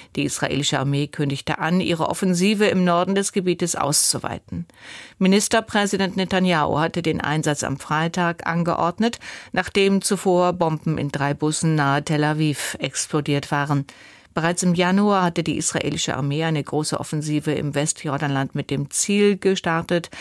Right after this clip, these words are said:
militante Palästinensergruppen aus dem Bereich Jenin zu vertreiben. Im Libanon hat die Trauerfeier für den Ende September von Israel getöteten Hisbollah-Chef Nasrallah begonnen.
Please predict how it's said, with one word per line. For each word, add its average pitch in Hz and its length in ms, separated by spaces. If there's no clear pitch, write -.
militante 202 640
Palästinensergruppen 165 1120
aus 202 200
dem 185 200
Bereich 151 280
Jenin 143 440
zu - 100
vertreiben. - 540
Im 220 260
Libanon 196 600
hat 196 160
die 202 140
Trauerfeier 185 760
für 196 240
den 185 200
Ende 202 240
September 220 500
von 202 180
Israel 196 600
getöteten 202 640
Hisbollah-Chef 190 720
Nasrallah 175 640
begonnen. 160 640